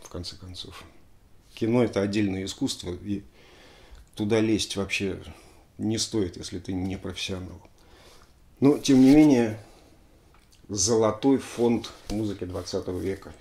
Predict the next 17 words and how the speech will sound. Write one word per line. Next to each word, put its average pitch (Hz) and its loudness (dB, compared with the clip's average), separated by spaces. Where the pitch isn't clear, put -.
Изумительный 104 -2
альбом. 143 0
И, 135 4
как 123 4
я 113 4
уже 104 2
говорил, 135 6
на 107 6
мой 131 4
взгляд, 107 -2
Hard 110 -2
Day's 107 0
Night 139 2
и 92 -4
Help — 123 -2
это 101 -6
вершина, 139 4